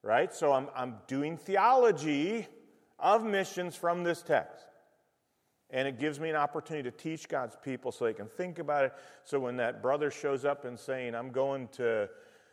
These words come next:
you know, one of those stands because I want to preach the gospel," there won't be people sitting out there,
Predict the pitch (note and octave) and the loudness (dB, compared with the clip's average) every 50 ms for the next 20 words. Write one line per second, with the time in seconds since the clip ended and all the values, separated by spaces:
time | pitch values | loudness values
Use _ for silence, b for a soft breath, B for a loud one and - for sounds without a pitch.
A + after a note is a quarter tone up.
0 | B - B2 A#2 A2 G#2+ G#2 G2+ G2 F#2+ F#2 F#2+ F#2 A2+ C#3 - C3 C3+ C3+ B2 | B -10 -6 -4 -2 -2 0 0 0 -2 -2 -4 -6 -8 -6 -4 -2 -2 0 2
1 | C3 C3+ B2+ - - - - - C#3 C#3 C#3 C3+ B2+ A#2 A2 A2+ G#2 - - A#2+ | 2 0 0 -2 -6 -10 -6 -6 -4 -4 -2 -2 -2 -4 -4 -6 -10 -10 -12 -8
2 | G#2 A#2 A2 A2+ A#2+ A2 G#2 - - C#3+ C#3 C3+ - - - A#2+ A2 B2 C3 C#3 | -6 -2 -2 0 -2 -2 -4 -4 -4 -4 -4 -4 -6 -10 -8 -2 0 2 2 2
3 | C#3+ C3+ - - - A#2 A2+ A2 G#2+ G#2 G#2 A2 G#2+ A2 A2+ A#2+ A#2+ B2 A2+ - | 0 -2 -4 -6 -2 0 2 2 2 2 0 0 -2 -2 -2 -4 -6 -8 -10 -10
4 | B2+ B2+ - A#2 G2 - C3 A#2+ A2+ G#2 G#2 G#2 G2+ - G#2+ G2 F#2 E2 | -10 -10 -10 -10 -10 -8 -8 -6 -6 -4 -4 -6 -4 -2 0 0 0 0